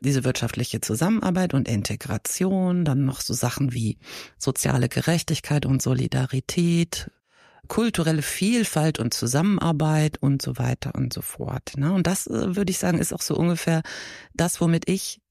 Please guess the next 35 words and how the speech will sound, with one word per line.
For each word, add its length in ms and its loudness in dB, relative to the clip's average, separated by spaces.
aufgewachsen 800 -2
bin. 200 0
Das 160 -4
ist 140 -4
so 100 -2
die 220 -2
Idee 480 0
und 160 2
das 180 -2
Bild, 600 2
das 180 0
ich 180 -4
so 260 -4
hatte 580 -2
in 160 2
meiner 680 2
Jugend 880 2
und 600 2
noch 120 0
in 80 0
den 120 4
Studienjahren 1160 2
und 180 0
so. 280 2
Also 160 0
es 160 -2
war 60 4
mir 120 4
so, 300 2
ist 140 -2
mir 100 2
so 100 -2
ganz 220 0
vertraut, 760 -4
ne? 300 2